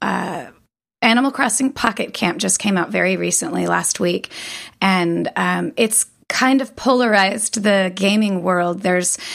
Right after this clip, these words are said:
a camp of people who think that it's absolutely adorable and yet again another great addition to the mobile gaming world from Nintendo.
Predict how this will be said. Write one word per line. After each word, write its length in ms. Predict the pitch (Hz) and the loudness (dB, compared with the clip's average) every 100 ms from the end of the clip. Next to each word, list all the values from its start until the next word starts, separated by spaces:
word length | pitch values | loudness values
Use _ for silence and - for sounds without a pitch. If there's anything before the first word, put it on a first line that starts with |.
| - - | -10 -4
a 100 | 208 | -4
camp 360 | - 220 220 | 0 2 2
of 160 | 214 - | -2 -6
people 340 | - - 185 | -4 0 2
who 160 | 185 208 | 2 -2
think 300 | - 240 180 | 0 -2 0
that 360 | - 180 - - - - - _ | 0 0 -2 -8 -20 -20 -20 _
it's 300 | - 208 - - | 0 2 0 0
absolutely 520 | 196 208 233 214 196 | 0 0 -2 0 0
adorable 680 | 185 180 180 185 180 175 170 | 0 2 2 2 2 2 0
and 340 | - 175 170 175 - | 0 0 0 -2 -4
yet 300 | 208 190 190 | 0 2 2
again 340 | 185 185 190 | 2 2 2
another 400 | 175 180 180 175 | 2 0 0 0
great 440 | 180 190 180 185 196 | -4 -2 0 0 0
addition 400 | 190 185 185 190 | -2 0 0 -2
to 120 | 196 | -2
the 100 | 180 | 0
mobile 280 | 180 175 180 | 0 2 0
gaming 640 | 180 180 180 175 175 170 | 0 0 2 2 0 -2
world 320 | - 185 175 - | 0 0 0 -2
from 260 | 196 196 | -2 0
Nintendo. 760 | 196 196 214 247 190 160 160 | 0 -2 0 0 2 -2 -2